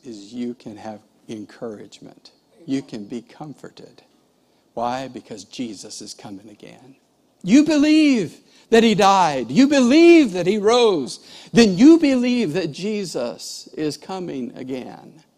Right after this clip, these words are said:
Those are instric-, they are, <laughs> they're tied together. One of my favorite stories about this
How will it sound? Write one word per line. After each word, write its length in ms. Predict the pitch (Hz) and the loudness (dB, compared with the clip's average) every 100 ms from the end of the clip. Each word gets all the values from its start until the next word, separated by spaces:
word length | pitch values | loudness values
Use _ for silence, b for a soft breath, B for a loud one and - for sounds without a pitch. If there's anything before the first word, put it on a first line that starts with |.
| _ _ _ _ _ _ _ - | _ _ _ _ _ _ _ -10
Those 220 | 165 175 | -10 -8
are 160 | 160 160 185 - _ _ _ 156 | -10 -10 -14 -20 _ _ _ -6
instric-, 1200 | 151 - 233 226 214 120 - 196 202 165 - - | -6 -6 -6 -6 -8 -12 -8 -4 -4 -4 -10 -10
they 140 | 190 | -6
are, 160 | 180 151 - _ - | -4 -6 -12 _ -16
<laughs> 120 | 165 _ | -16 _
they're 100 | 175 | -12
tied 320 | - 139 131 | -6 -4 -4
together. 400 | 170 - 123 - _ _ _ B B B B B B B B B B B _ - _ _ _ _ _ _ _ _ _ _ _ _ _ | -8 -14 -16 -20 _ _ _ B B B B B B B B B B B _ -20 _ _ _ _ _ _ _ _ _ _ _ _ _
One 160 | 196 165 | -10 -6
of 40 | |
my 140 | 151 | -6
favorite 340 | 151 165 147 - | -6 -6 -6 -10
stories 400 | - 165 143 127 | -4 -2 -2 -4
about 260 | 143 123 | -4 -6
this 380 | 147 127 - - | -6 -8 -8 -18